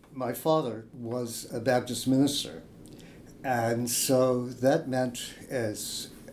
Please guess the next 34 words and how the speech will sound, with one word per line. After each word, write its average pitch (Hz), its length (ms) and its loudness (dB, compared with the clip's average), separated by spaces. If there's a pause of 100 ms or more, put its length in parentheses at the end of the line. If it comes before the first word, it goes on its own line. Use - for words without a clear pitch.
(140)
I 117 200 -2 (200)
described 135 540 2
it 135 80 -8
when 117 120 -6
I 120 60 -4
was 117 160 -6
six - 300 -4
years 123 200 -4
old, 117 300 2 (420)
that 143 220 4
we 147 220 2
were 139 160 -2
in 135 160 0
church 143 480 -4
twice 190 400 2
on 135 160 -2
Sunday 139 480 -2
and 120 180 -2
not 151 220 2
so - 140 -4
long 127 340 2
on 120 80 2
Wednesday 120 380 0
night. 110 300 -2 (1040)
And 131 720 4 (100)
all 170 240 4
of 170 80 0
those 135 260 -2
occasions, 120 760 -6
of 123 100 -6
course, 120 500 -2
involve 120 560 2
singing. - 440 4 (640)
So 127 840 2